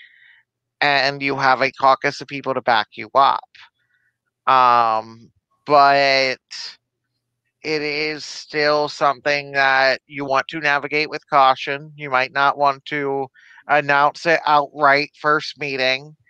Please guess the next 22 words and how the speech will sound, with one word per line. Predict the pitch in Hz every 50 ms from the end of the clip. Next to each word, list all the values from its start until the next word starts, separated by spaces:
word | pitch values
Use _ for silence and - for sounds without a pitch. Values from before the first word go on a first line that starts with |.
| _ _ _ _ _ _ _ _ - -
And | 135 139 143 143 143 143 151 156 151 135
you | 139 156 160
might | 156 147 143 147 151 143 - -
also | 117 143 143 139 - - - 156 151
sometimes | 143 - - 139 139 139 147 143 147 147 143 -
want | 135 135 123 -
to | - 147
collect | - - 147 139 135 139 139 _ 139
notes | 135 139 139 139 127 - -
and | 143 131 127
bring | 135 135 135
it | 139 135 123
back | 131 135 135 135 - -
to | - 143 131
any | 131 131 135 135
other | 131 131 127 131 127
activist | 127 127 127 123 - 131 120 123 120 -
organizations | 131 131 131 123 123 123 113 127 123 127 113 - 127 123 117
you | 120 113
were | 120 127 -
part | - 185 220 233 233 196 160
of | 143 139 143 147